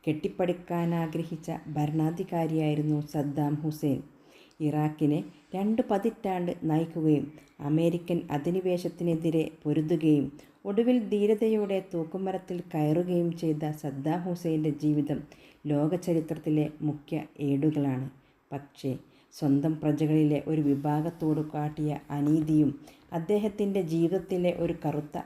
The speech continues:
അധ്യായമാണ്. ഒരേ സമയം സൗമ്യനും അതേസമയം ക്രൂരനും രക്തദാഹിയുമായി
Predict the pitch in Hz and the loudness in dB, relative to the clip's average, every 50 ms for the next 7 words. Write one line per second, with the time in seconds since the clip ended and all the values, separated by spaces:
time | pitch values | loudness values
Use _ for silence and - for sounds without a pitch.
0 | - - 135 131 131 139 151 147 160 170 156 147 139 131 127 123 - - - - | -8 -8 -8 -6 -2 0 0 2 2 0 0 0 0 0 -2 -2 -4 -6 -10 -16
1 | - _ _ _ - - - - - - - - - 220 233 247 254 262 254 262 | -20 _ _ _ -20 -20 -18 -16 -16 -16 -14 -8 -2 0 4 4 6 4 4 2
2 | - 247 240 226 220 214 214 214 - - - - _ _ - - 180 165 160 160 | 0 0 0 2 0 0 -2 -2 -4 -8 -16 -20 _ _ -10 -6 -4 -2 0 0
3 | 170 185 190 185 180 175 165 - - - 143 139 135 156 165 196 208 - 214 196 | 0 0 0 0 0 0 -2 -4 -6 -6 -4 -2 0 2 2 2 0 0 -2 -2
4 | 190 185 180 175 175 170 170 - - 156 151 156 165 170 165 160 156 139 - - | -2 0 0 0 0 -2 -4 -2 0 2 4 4 4 4 2 2 0 -2 -4 -6
5 | - - - - _ - 160 151 151 151 - 196 180 151 165 156 151 160 151 - | -16 -20 -20 -20 _ -4 -4 -4 -2 -2 -4 -4 -4 0 2 2 2 2 0 -2
6 | 202 190 185 175 175 170 165 160 156 151 | -2 -2 0 0 0 0 0 2 2 2